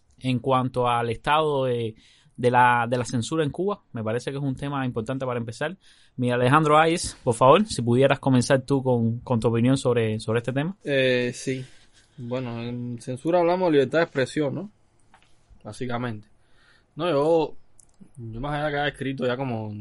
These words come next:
Speaker 2: tres, cuatro textos y he buscado información incluso de, de juristas, porque a veces tenemos una concepción de libertad de expresión en un sentido infantil, de,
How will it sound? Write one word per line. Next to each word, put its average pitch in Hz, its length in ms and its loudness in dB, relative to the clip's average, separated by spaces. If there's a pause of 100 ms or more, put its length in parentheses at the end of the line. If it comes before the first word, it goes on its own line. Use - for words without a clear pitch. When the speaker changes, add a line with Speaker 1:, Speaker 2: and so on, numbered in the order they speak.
Speaker 2:
tres, 117 220 -8
cuatro 123 240 -2
textos 120 440 0
y 107 100 -6
he 110 40 -4
buscado 127 420 4
información 117 520 -4
incluso 135 340 0
de, 117 140 -2
de - 180 -4
juristas, 127 540 0
porque 113 240 -6 (100)
a 113 80 -4
veces 127 180 -4
tenemos 156 220 -4
una 160 140 -2
concepción 139 480 -4
de 156 80 -2
libertad 131 320 2
de 147 80 4
expresión 151 560 -4 (580)
en 123 200 -4
un 147 120 -6
sentido 131 1300 -2 (100)
infantil, 123 840 -4
de, 117 720 -2